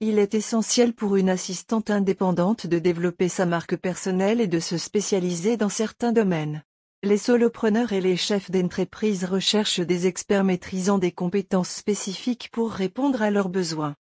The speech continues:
Il est donc recommandé d'acquérir de nouvelles connaissances et de renforcer son expertise dans des domaines tels que le closing, la retranscription audio, le secrétariat médical, ou encore le web marketing.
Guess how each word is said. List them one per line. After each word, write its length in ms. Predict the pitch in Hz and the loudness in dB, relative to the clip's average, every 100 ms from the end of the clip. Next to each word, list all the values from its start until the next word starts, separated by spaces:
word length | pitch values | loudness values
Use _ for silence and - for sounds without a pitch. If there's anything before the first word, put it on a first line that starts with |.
| _ _ | _ _
Il 180 | 214 202 | 0 2
est 80 | 202 | 4
donc 280 | 220 233 | 4 2
recommandé 640 | - 233 233 220 208 202 220 | 0 0 2 2 2 0 0
d'acquérir 560 | 196 - 202 202 202 | 0 0 0 2 2
de 100 | 180 | 2
nouvelles 400 | 180 180 185 185 | 0 2 2 0
connaissances 640 | 170 202 196 185 240 254 - | 0 2 2 0 -2 0 0
et 80 | |
de 100 | 175 | 0
renforcer 640 | 180 180 170 196 - - 196 | 0 -2 -2 -4 -4 -2 -2
son 200 | 190 180 | 0 -2
expertise 680 | 175 - - 170 - 208 180 | -2 -4 -4 -4 -4 -6 -2
dans 160 | 175 | -2
des 140 | 160 165 | 0 0
domaines 400 | 165 175 180 180 | 0 2 0 0
tels 240 | 196 180 | -2 0
que 80 | 190 | -2
le 180 | 175 196 | 0 -2
closing, 640 | - 208 180 165 202 294 - _ 196 | -2 -2 0 0 -2 -2 -8 _ 0
la 140 | 202 | 2
retranscription 920 | 202 214 233 226 - 190 - - 185 | 2 0 0 0 -2 -8 -6 -4 -2
audio, 440 | 180 160 165 214 302 _ | 0 0 0 0 -4 _
le 160 | - 208 | -2 0
secrétariat 800 | 196 226 - 240 214 208 202 196 | 0 -4 0 0 2 0 2 2
médical, 680 | 196 185 190 - 170 185 226 - - | 2 2 -2 0 2 2 -2 -6 -4
ou 180 | 185 | 0
encore 380 | 202 196 254 277 | 0 2 2 2
le 100 | 233 | 2
web 300 | 208 185 214 | 2 2 2
marketing. 720 | 208 - 208 196 - 151 147 | 0 -2 -2 -4 -8 -10 -10